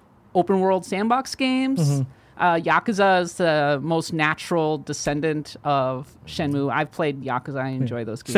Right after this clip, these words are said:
Speaker 2: Sega claims there's no lineage whatsoever, but
Speaker 1: Oh,
Speaker 2: they're huge liars.
Speaker 1: come on.
Speaker 2: Like, Yoshi worked on Shenmue. What, like, <laughs> I don't know what he's talking about.
Speaker 1: <laughs> So Shenmue three, you're in this little Chinese village, um,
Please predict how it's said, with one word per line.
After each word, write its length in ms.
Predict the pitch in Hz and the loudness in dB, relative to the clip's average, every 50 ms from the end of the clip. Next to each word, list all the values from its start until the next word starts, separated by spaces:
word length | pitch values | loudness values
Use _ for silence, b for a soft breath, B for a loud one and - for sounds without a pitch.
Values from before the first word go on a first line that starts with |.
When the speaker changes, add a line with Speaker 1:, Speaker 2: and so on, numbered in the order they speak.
| 185 175 | 6 6
Speaker 2:
Sega 100 | 185 175 | 4 4
claims 320 | - 185 170 165 160 139 | 4 4 4 4 4 4
there's 220 | 147 160 156 143 131 | 4 4 4 4 4
no 220 | 160 156 147 143 | 4 4 4 4
lineage 340 | 139 143 139 139 143 139 127 | 4 2 2 2 2 2 2
whatsoever, 520 | 151 147 - - 143 135 131 113 135 131 | 2 2 2 2 2 2 2 2 2 2
but 140 | 123 - 175 180 | 4 4 6 6
Speaker 1:
Oh, 40 | 170 | 6
Speaker 2:
they're 80 | 147 139 | 6 4
huge 260 | - - 220 208 156 | 4 2 2 4 4
liars. 420 | 151 143 135 127 117 110 104 120 | 4 2 2 2 0 -2 -4 -6
Speaker 1:
come 160 | - 151 131 120 | -4 -4 -2 -2
on. 320 | 110 120 123 120 120 131 - | -2 -2 -2 -2 -4 -2 2
Speaker 2:
Like, 140 | - 190 180 | 4 6 6
Yoshi 260 | 240 311 330 - 359 | 8 6 6 6 4
worked 300 | 330 285 294 330 339 - | 4 6 6 4 6 6
on 100 | 339 311 | 4 4
Shenmue. 500 | 277 - 320 330 311 277 240 180 156 143 143 | 4 4 4 4 6 6 6 6 6 4 4
What, 140 | 160 190 | 4 4
like, 300 | 214 196 190 262 - - | 4 4 4 4 2 4
<laughs> 180 | - 240 190 - | 4 2 4 6
I 60 | 247 | 6
don't 120 | 277 294 294 | 8 8 8
know 100 | 294 285 | 8 8
what 100 | 277 247 | 6 6
he's 140 | 269 277 | 6 4
talking 340 | - - 262 269 240 233 208 185 | 4 4 4 4 4 4 4 4
about. 360 | 147 143 131 123 127 175 202 - | 4 4 2 0 0 -2 -4 -4
Speaker 1:
<laughs> 40 | - - - - B B B B B B B | -6 -14 -14 -14 B B B B B B B
So 180 | B - 254 | B 4 4
Shenmue 380 | 220 - - 262 247 240 226 208 | 6 6 6 4 4 4 2 4
three, 300 | - 214 202 185 170 156 | 4 4 4 4 4 2
you're 300 | 147 151 139 202 202 214 | 0 2 4 4 6 6
in 100 | 220 240 | 6 4
this 300 | 269 294 277 - - - - - | 2 2 0 -2 -6 -12 -8 -6
little 240 | 165 175 190 220 | 0 2 2 2
Chinese 340 | 233 - 269 240 247 247 240 | 4 2 2 2 2 0 0
village, 560 | 214 185 165 165 165 160 156 160 156 - - - - | 2 2 2 2 4 2 2 0 -2 -6 -12 -6 -2
um, 420 | 156 151 147 143 139 139 143 156 | 2 4 4 4 4 2 0 -4